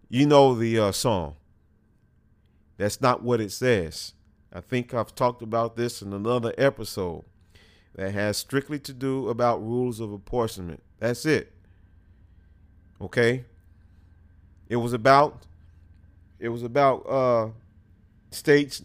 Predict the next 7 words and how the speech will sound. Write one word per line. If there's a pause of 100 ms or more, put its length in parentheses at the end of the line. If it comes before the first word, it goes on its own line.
not
being
able
to
count
their
slaves